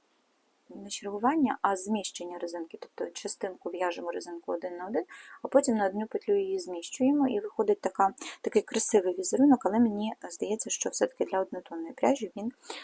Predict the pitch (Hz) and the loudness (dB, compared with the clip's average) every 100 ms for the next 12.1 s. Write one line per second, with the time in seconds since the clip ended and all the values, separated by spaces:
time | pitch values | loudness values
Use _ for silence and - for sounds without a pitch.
0 | - 196 208 196 185 196 220 214 - - | -6 0 0 0 -2 0 0 -2 -8 -10
1 | 247 - 262 - - - - - 208 - | -10 -12 -14 -10 -10 -10 -6 0 0 8
2 | 240 - 233 - 175 - 202 196 202 208 | 8 8 0 -4 -8 -6 -6 -6 -6 -4
3 | 226 - 220 220 214 - 233 - 220 220 | -4 0 0 0 0 -2 -2 0 0 0
4 | - 208 208 208 220 - 214 208 - 208 | -2 -2 -2 -2 -2 -2 -2 -4 -6 -10
5 | - 247 254 208 185 190 175 - - - | -2 -2 0 -2 2 0 0 -8 -16 -6
6 | 202 190 - 185 190 180 175 175 170 - | -4 -4 -6 -4 -4 -4 -8 -8 -16 -12
7 | 180 - 196 175 - 175 - 180 160 165 | -8 -6 -6 -6 -6 -8 -6 -6 -6 -12
8 | - - - - 185 180 - 175 175 165 | -16 -18 -14 -2 -2 -2 -6 -4 -4 -4
9 | 165 165 160 165 165 - 165 165 160 156 | -6 -6 -12 -14 -14 -12 -6 -2 -2 0
10 | 262 381 - - - 202 196 359 285 220 | 2 2 -2 -14 -2 0 4 4 4 0
11 | 247 214 190 190 214 254 247 220 - - | -2 -4 -2 0 0 0 0 -2 -4 -10